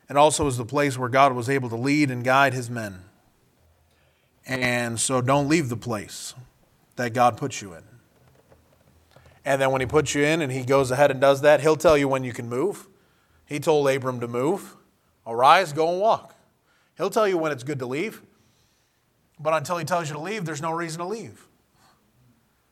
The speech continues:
"Well, there's, I, you know, I just can't get along with someone."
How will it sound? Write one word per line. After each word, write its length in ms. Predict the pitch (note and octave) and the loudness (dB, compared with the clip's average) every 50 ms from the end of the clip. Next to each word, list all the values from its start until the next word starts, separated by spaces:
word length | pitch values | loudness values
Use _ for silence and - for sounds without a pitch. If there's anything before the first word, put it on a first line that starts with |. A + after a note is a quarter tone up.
| _ _ _ _ _ _ F#3 F#3+ F#3+ _ _ _ _ _ _ _ _ _ _ _ _ _ _ _ _ _ _ _ _ | _ _ _ _ _ _ _ _ _ _ _ _ _ _ _ _ _ _ _ _ _ _ _ _ _ _ _ _ _
"Well, 260 | B2+ C#3+ D#3 E3 E3 E3 | -6 4 6 6 6 6
there's, 280 | E3 D#3+ D3 - - - | 2 -2 -4 -8 -10 -8
I, 160 | - D3+ D#3+ D#3 | -6 -6 -6 -6
you 80 | D#3 D#3 | -6 -4
know, 140 | D#3 E3 E3 | -2 2 2
I 100 | D#3+ D#3+ | 2 2
just 200 | E3 F3+ E3+ - | 2 -2 -6 -4
can't 200 | - F3+ E3+ E3+ | -4 -4 -4 -2
get 100 | E3+ E3 | -2 -2
along 240 | E3 E3 E3 E3 E3 | 0 0 -2 -2 -4
with 80 | D#3 | -6
someone." 240 | - - F3+ - - | -8 -8 -10 -12 -14